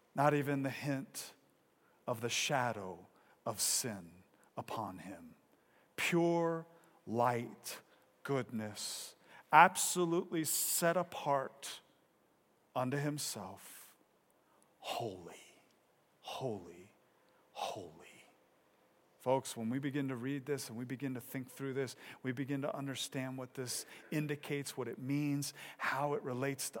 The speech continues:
us in our day. One of the things we ought to come away with is that the Lord Jesus Christ, the Lamb of God, is worthy of our worship.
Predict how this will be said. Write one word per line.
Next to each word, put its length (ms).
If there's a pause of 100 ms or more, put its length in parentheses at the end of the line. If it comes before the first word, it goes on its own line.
us 440
in 120
our 220
day. 380 (280)
One 140
of 60
the 100
things 340
we 120
ought 160
to 60
come 220
away 280
with 340 (240)
is 120
that 120
the 80
Lord 260
Jesus 360
Christ, 420
the 80
Lamb 300
of 160
God, 340 (300)
is 280 (200)
worthy 580 (500)
of 200
our 180
worship. 680